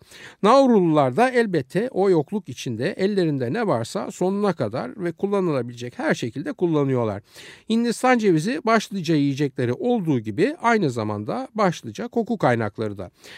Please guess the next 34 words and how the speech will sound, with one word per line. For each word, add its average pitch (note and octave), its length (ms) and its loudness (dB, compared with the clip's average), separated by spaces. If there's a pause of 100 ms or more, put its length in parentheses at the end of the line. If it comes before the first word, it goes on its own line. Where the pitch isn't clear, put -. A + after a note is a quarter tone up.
(140)
Ama A#3 280 4
demiştim A#3 360 0
ya F3 160 0
farklı D#3+ 360 0
kokuları D3+ 460 0
değil, B3+ 220 -4
farklı E3 400 0
kokuların E3 520 -2
nasıl G3 300 0
uygulandığına B2+ 840 0
bakalım G#2+ 400 -2
biraz G2+ 360 -6
diye. F#3+ 200 -2 (340)
Bu B3 160 0
dememden B2+ 560 2
de D#3+ 100 -4
tahmin C#3+ 380 0
edebileceğiniz A2 840 -4
gibi D3+ 340 -2
adalılar C#3+ 560 0 (340)
Hindistan G#3+ 520 0
cevizinin A#2+ 460 -2
sütünü D3 460 -2
oralarına C#3+ 720 0
buralarına A2 440 0
falan E3+ 320 -2
sürmüyorlar. A#2+ 560 0 (380)
Onun C#4 240 4
yerine G3 480 4
zaten A3+ 480 2
beslenmekte E3+ 680 0
kullandıkları A#2+ 840 -2
bu B3+ 80 -2
meyveyi C#3+ 500 0